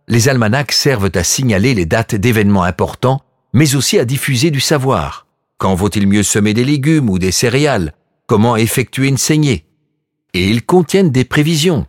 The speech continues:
sur les inondations, les guerres, les éclipses par des sauterelles, et cetera.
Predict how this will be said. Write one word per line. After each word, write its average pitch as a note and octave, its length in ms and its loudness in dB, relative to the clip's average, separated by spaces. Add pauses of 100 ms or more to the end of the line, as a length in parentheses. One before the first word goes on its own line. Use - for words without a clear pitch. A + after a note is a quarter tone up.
sur - 320 -4
les E2+ 220 -2
inondations, C3 680 0
les G2+ 180 0
guerres, A#2 460 -2 (180)
les G#2+ 240 0
éclipses D3 500 -2
par F2 140 -4
des G2+ 80 0
sauterelles, B2+ 420 -2
et D#2+ 80 -4
cetera. A#2 480 -2